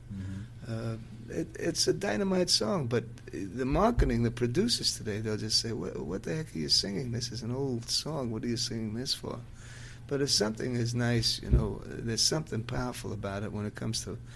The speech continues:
Speaker 2: light entertainment, popular music. And, uh, that, that brings me to, uh, talk about, uh, niceness. Uh, you know, uh, Nancy Wilson and I,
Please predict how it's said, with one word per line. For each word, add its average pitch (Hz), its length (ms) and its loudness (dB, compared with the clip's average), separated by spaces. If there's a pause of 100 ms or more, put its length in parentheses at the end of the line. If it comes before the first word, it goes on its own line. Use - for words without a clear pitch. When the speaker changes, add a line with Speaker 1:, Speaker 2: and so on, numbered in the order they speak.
(280)
Speaker 2:
light 113 260 4
entertainment, 107 720 0
popular 117 440 0
music. 101 400 -2 (1040)
And, 123 320 4
uh, 123 60 2
that, 196 380 4
that - 200 2
brings 151 260 2
me 127 120 4
to, 117 340 2
uh, - 320 -2
talk 165 240 0
about, 120 360 0
uh, 120 140 -6
niceness. 120 720 2 (720)
Uh, 113 300 2
you 131 140 4
know, 123 320 4 (340)
uh, 104 140 -2
Nancy 147 460 6
Wilson 127 420 2
and 101 120 0
I, 107 300 2